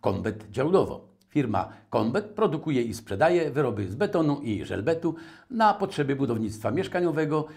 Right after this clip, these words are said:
przemysłowego oraz infrastrukturalnego. Firma Combet wspiera działdowski sport. To tyle tytułem wstępu, a teraz przechodzimy już do informacji sportowych.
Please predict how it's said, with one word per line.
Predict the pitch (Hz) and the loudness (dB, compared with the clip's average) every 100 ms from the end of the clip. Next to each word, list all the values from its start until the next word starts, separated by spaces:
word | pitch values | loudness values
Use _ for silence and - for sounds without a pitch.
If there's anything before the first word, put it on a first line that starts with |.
| - | -18
przemysłowego | - 180 170 147 120 117 120 123 | -4 0 0 0 0 0 -2 -2
oraz | 101 110 104 - | 0 0 -2 -2
infrastrukturalnego. | 127 123 120 110 - - 101 127 123 90 69 - _ _ | -4 0 -2 -2 -8 0 2 4 2 0 -8 -18 _ _
Firma | - 110 92 78 - - | -4 -2 -2 -4 -8 0
Combet | 254 139 117 - - - _ | 0 2 -2 -6 -18 -20 _
wspiera | - - 135 123 113 113 - _ | -14 2 4 6 2 -2 -18 _
działdowski | 131 196 120 95 - 107 110 - | 0 2 0 -2 -6 -6 -6 -6
sport. | - - 156 110 - - _ _ _ - - | -16 0 4 4 0 -18 _ _ _ -20 -8
To | 349 | -2
tyle | 214 180 139 | 0 2 0
tytułem | 120 117 107 95 | -4 -6 -6 -6
wstępu, | - 196 196 170 | -2 -2 0 -2
a | 113 | -2
teraz | 131 123 - - - - | 0 -2 -4 -20 -20 -4
przechodzimy | 240 214 143 135 | 0 2 0 0
już | 123 120 95 | 0 -2 -2
do | 101 95 - - - | -2 -2 -8 -20 -4
informacji | 247 202 147 90 131 | 0 2 0 0 -4
sportowych. | - 143 123 92 - - | -4 0 0 -2 -10 -18